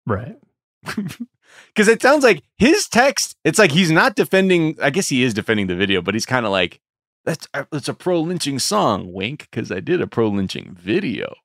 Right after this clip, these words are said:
Speaker 1: Right. Yeah.
Speaker 2: But yeah, I guess it's not real news footage. None of it's, none of it's fake news, folks.
Speaker 1: Yeah. And then, uh, Netflix is, uh, they really want people to watch their ads. They wanna get into this ad,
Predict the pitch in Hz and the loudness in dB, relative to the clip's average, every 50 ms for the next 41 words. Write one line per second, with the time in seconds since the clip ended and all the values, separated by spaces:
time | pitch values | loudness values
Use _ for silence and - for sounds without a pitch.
0 | _ _ _ _ _ _ - 139 120 110 98 92 110 - _ _ _ _ _ _ | _ _ _ _ _ _ -4 -2 0 0 0 -2 -4 -10 _ _ _ _ _ _
1 | _ _ _ _ _ - 127 117 110 117 113 _ _ _ _ _ _ _ _ - | _ _ _ _ _ -6 -4 -4 -4 -6 -10 _ _ _ _ _ _ _ _ -8
2 | 90 87 62 80 73 60 - _ _ _ _ _ 90 110 104 - - - 87 90 | -6 -6 -6 -8 -10 -14 -16 _ _ _ _ _ -6 -6 -6 -6 -8 -12 -16 -20
3 | _ _ _ _ _ _ _ _ _ _ _ - 110 107 104 113 123 135 123 131 | _ _ _ _ _ _ _ _ _ _ _ -2 -2 0 0 0 0 0 0 0
4 | 143 139 - - 95 90 90 101 - - - 104 117 139 143 143 139 - - - | -2 -4 -4 -6 -6 -8 -8 -10 -12 -8 -4 -4 -4 -2 -4 -6 -8 -8 -10 -12
5 | - 92 107 127 127 143 - - - 143 156 156 - 131 151 170 151 120 - - | -10 -8 -10 -8 -10 -12 -14 -10 -8 -8 -8 -8 -10 -12 -12 -12 -12 -14 -14 -12
6 | - 117 120 _ _ _ _ _ _ _ _ _ _ _ - 117 107 98 101 107 | -12 -12 -12 _ _ _ _ _ _ _ _ _ _ _ -6 -4 -4 -4 -6 -8
7 | - _ _ _ _ _ _ _ _ _ _ - - 117 120 123 131 135 139 139 | -12 _ _ _ _ _ _ _ _ _ _ -4 -2 0 2 2 2 2 0 0
8 | - 127 135 127 127 131 135 135 135 135 135 135 135 135 139 - - - _ _ | 0 0 2 2 4 4 4 4 4 2 2 0 -2 -6 -10 -14 -16 -20 _ _
9 | _ _ _ _ - 165 156 196 226 - - - 220 214 208 202 - - - - | _ _ _ _ -4 0 0 0 0 0 0 0 2 2 2 0 -2 -6 -6 -6
10 | - - - 151 151 151 156 156 143 135 131 143 135 131 131 127 123 123 120 120 | -8 -8 -4 -2 0 2 2 2 2 2 2 2 2 2 2 2 2 2 2 2
11 | 117 113 113 110 110 110 _ _ _ _ _ _ _ _ _ _ _ _ _ _ | 2 2 0 -2 -4 -6 _ _ _ _ _ _ _ _ _ _ _ _ _ _
12 | _ _ _ _ _ _ _ _ - - - - 147 170 220 226 202 180 175 170 | _ _ _ _ _ _ _ _ -20 -8 0 2 4 4 6 6 6 4 4 2
13 | 160 123 123 156 131 135 123 113 110 110 107 107 - - 120 107 101 98 95 95 | 2 2 0 2 2 2 2 4 4 2 2 0 -2 -2 0 0 0 0 -2 -2
14 | 98 107 113 127 143 160 170 151 131 135 131 117 120 120 110 120 110 92 98 - | -4 -2 0 0 2 2 2 0 0 0 0 0 0 -2 -2 -2 -2 -4 -4 -6
15 | - 117 113 110 110 107 101 95 | -4 -4 -2 -2 -2 -4 -6 -10